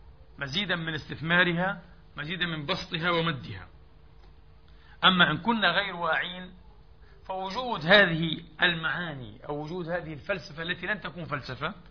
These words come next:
ستكون معاني مفردة، أيها الإخوة، تعيش فرطا أو توجد فرطا بالتعبير القرآني، سيكون وجودها كعدمه، كعدم هذا الوجود.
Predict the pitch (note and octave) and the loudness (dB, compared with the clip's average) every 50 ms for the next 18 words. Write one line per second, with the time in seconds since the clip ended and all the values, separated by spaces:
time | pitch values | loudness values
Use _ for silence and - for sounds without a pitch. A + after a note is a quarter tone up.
0 | - - - - - - - F3+ E3+ F3+ F3 F3+ G#3 G3 F3+ F3 E3+ D#3+ D#3 G3 | -20 -20 -20 -20 -14 -4 0 0 0 0 0 -2 -4 -4 2 4 6 8 8 6
1 | F#3+ F3+ E3+ E3 D#3+ E3+ E3 - - D3 C#3 C3 D#3 D#3 - - - - - C#3 | 6 4 0 -4 -4 -6 -8 -6 -4 -4 -4 -4 -4 -8 -10 -14 -18 -16 -16 -14
2 | C#3 C3 A#2+ A#2+ B2+ D3+ B2+ - D3 D#3 F3 - - - - - - - - - | -12 -10 -10 -10 -10 -12 -12 -10 -10 -10 -10 -10 -12 -20 -20 -20 -20 -20 -20 -20
3 | - - - - - - - - - - - - D#3+ D#3+ E3 F#3 - D#3+ E3 C3 | -20 -20 -20 -20 -20 -20 -20 -20 -20 -18 -6 0 2 4 4 2 0 -6 -10 -10
4 | A#2 F#3+ F3+ D#3 C3+ - C#3+ D3+ D#3 E3+ G#3 - - - - - - - - - | -8 -8 -8 -8 -6 -6 -6 -6 -6 -8 -14 -16 -18 -18 -18 -16 -16 -18 -18 -18
5 | - - - - - - - - - F3+ D#3+ C3+ - G3 F#3+ E3+ D#3 D3+ C3+ C3 | -20 -20 -20 -20 -20 -20 -16 -10 -8 -8 -8 -6 -6 -6 -4 -4 -4 -6 -6 -8
6 | B2 - - - - - - - - - G3 G#3 G3 F3+ D#3+ C#3+ D#3 E3 E3+ F3+ | -12 -14 -18 -20 -20 -20 -20 -20 -8 -4 -2 0 0 0 0 -2 -4 -6 -6 -8
7 | F3+ - E3+ C#3 C3 - - C#3+ C#3 C#3+ E3 F3+ F3+ D3 E3 D#3 - D3+ D3 D3 | -12 -14 -16 -16 -14 -8 -4 -2 -2 0 0 -2 -2 -2 -4 -6 -6 -6 -4 0
8 | E3 F3 F#3 F#3 F#3 F#3+ G3 G3 - - - - - - - - - - - - | 2 4 4 4 2 -2 -4 -8 -10 -14 -18 -20 -20 -20 -20 -20 -20 -14 -8 -4
9 | F#3 F3 E3 - G#3 F#3 F3 D#3+ D3+ E3 F#3 F#3 E3+ E3+ D#3+ E3+ F3+ F#3 F3+ F3+ | -4 -4 -4 -4 -4 -4 -4 -4 -6 -6 -6 -6 -6 -6 -6 -6 -6 -8 -8 -12
10 | - - - - - - - - - - E3+ D3+ - - C#3 D3 D3 C#3+ C#3+ B2+ | -16 -20 -20 -20 -20 -20 -20 -20 -18 -14 -12 -10 -10 -10 -10 -10 -10 -10 -10 -10
11 | A#2 B2 B2 G#2 F#2 - - - - - - - - - - - - - - - | -10 -12 -14 -16 -18 -20 -20 -20 -20 -20 -20 -20 -20 -20 -20 -20 -20 -20 -20 -20
12 | - - - - - - C3+ C#3+ D#3+ C#3+ C#3+ C3+ B2+ C3 D3+ E3 E3 D3+ D#3+ E3 | -20 -20 -20 -18 -10 -4 -2 -2 -2 -2 -4 -8 -10 -8 -8 -8 -8 -8 -10 -12
13 | - - - - - - D#3 C3 B2 A2+ G2+ G2 F#2+ F#2 - | -12 -14 -14 -10 -10 -10 -8 -10 -12 -12 -14 -16 -18 -18 -20